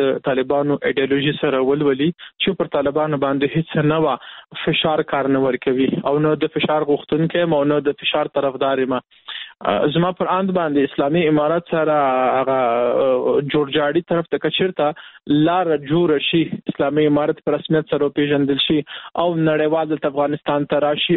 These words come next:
او دغه حالات په خپلو سترګو وګوري چې افغانستان کې کوم حالات دي. زما پر اند باندې بیا هغه حالات کې هم اسلامي امارت فکر کوم چې مثبت لور ته لاړ شي او ملت لور ته لاړ شي. که چېرته دې نه زیات هم فشار نه په اسلامي امارت باندې راوړل شي، زما پر اند باندې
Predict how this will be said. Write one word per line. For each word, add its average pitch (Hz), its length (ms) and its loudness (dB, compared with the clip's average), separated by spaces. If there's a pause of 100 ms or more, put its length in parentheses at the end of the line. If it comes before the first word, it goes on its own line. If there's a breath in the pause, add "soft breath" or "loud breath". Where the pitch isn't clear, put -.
او 151 100 2
دغه 160 220 -4
حالات 170 400 0
په 165 40 -2
خپلو 170 320 -2
سترګو 151 500 -2
وګوري 156 480 0
چې - 80 -2
افغانستان 143 480 -2
کې 151 100 -12
کوم 156 240 0
حالات 147 320 0
دي. 156 80 0
زما 175 180 2
پر 180 140 -4
اند 185 140 -2
باندې 175 320 0 (340 loud breath)
بیا 175 200 0
هغه 196 420 0
حالات 196 260 0
کې 170 380 0
هم 196 260 0
اسلامي 151 600 0
امارت 170 280 2
فکر - 200 -4
کوم 180 140 -2
چې 175 120 -6
مثبت 156 420 0
لور 156 100 4
ته 160 120 -4
لاړ 151 120 0
شي - 220 -6
او 170 80 0
ملت 147 380 2
لور 139 260 0
ته 135 120 -4
لاړ 131 200 0
شي. 135 80 -6 (340 loud breath)
که 202 80 0
چېرته 208 280 -2
دې 190 160 0
نه 202 80 0
زیات 196 280 -2
هم 190 120 0
فشار 180 300 0
نه 175 100 -2
په 156 120 -6
اسلامي 165 300 0
امارت 165 280 2
باندې 156 280 0
راوړل 165 320 0
شي، 160 200 -4
زما 175 160 2
پر 160 140 -6
اند 196 200 0
باندې 175 360 0